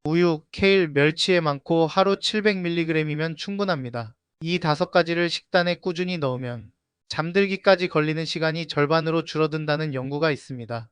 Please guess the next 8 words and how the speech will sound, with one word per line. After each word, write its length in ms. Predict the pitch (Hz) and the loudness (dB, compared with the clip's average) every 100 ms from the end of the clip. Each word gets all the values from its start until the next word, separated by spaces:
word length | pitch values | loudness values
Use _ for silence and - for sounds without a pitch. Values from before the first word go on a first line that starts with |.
| _ _ - | _ _ -4
잠을 320 | 156 180 180 | 2 2 2
부르는 440 | 165 165 175 170 | 2 0 0 0
영양 320 | 139 147 165 | 0 0 0
루틴, 400 | 156 135 - 170 | -2 -4 -4 -4
오늘 280 | 151 143 170 | -2 -2 -2
저녁부터 600 | 151 151 156 - - 165 | -2 -4 -4 -4 0 2
바로 300 | 147 139 151 | 4 4 4
실천해보세요. 1040 | 147 190 185 196 185 143 123 120 117 120 | 2 -2 -2 -2 -2 -2 -4 -4 -6 -8